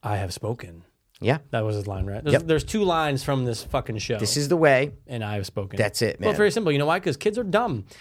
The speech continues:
Speaker 1: And kids will remember those two lines
Speaker 2: That's
Speaker 1: 'cause
Speaker 2: it.
Speaker 1: they're fucking
Speaker 2: That's it. And they wanna
Speaker 1: stupid.
Speaker 2: buy Baby Yoda toys.
Speaker 1: Oh,
Speaker 2: And I guess
Speaker 1: dude.
Speaker 2: a lot of toys aren't released yet. I read in the trivia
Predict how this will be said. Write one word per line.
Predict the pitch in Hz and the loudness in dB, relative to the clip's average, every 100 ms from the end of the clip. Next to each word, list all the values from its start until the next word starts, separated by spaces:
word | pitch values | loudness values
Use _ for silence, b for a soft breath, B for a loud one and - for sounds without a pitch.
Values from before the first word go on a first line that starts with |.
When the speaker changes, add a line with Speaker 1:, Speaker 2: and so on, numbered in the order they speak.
| B | B
Speaker 1:
And | 147 135 | -4 2
kids | 220 | 2
will | 233 262 | 2 0
remember | 240 247 | 2 2
those | 220 208 | 2 0
two | 220 | -2
lines | 214 202 135 | 0 0 2
Speaker 2:
That's | 135 | 4
Speaker 1:
'cause | |
Speaker 2:
it. | 214 | 4
Speaker 1:
they're | 120 | 4
fucking | - 190 180 175 | 0 -2 0 2
Speaker 2:
That's | 208 | 2
it. | - | 4
And | 123 | 4
they | |
wanna | 127 - | 4 4
Speaker 1:
stupid. | 170 | 4
Speaker 2:
buy | 190 | 4
Baby | 180 175 | 2 0
Yoda | 175 185 | 0 0
toys. | - 123 80 - - _ - | 2 0 0 -2 -6 _ 0
Speaker 1:
Oh, | 123 123 117 | 4 4 4
Speaker 2:
And | 120 | 4
I | 123 | 2
guess | 107 147 131 113 | 4 6 6 2
Speaker 1:
dude. | 107 | 2
Speaker 2:
a | |
lot | 127 131 | 4 4
of | 123 | 2
toys | 135 117 | 0 2
aren't | 120 92 | 0 0
released | 104 131 - | 0 0 2
yet. | 151 117 | 2 4
I | |
read | 98 117 | 2 0
in | 107 | 0
the | |
trivia | 101 123 113 107 92 | 0 0 2 2 2